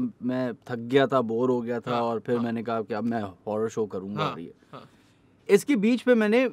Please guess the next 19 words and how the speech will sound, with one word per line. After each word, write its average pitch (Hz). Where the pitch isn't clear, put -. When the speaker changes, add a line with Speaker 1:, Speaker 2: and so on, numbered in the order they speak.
Speaker 1:
एक 156
और 190
रेडियो 175
स्टेशन 165
था, 190
उधर 156
जाके, 170
अ, 123
मैंने 120
उनसे 135
बोला, 120
उनको 127
आइडिया 123
पिच 127
किया 135
था 160
हॉरर 110
शो 80
का। -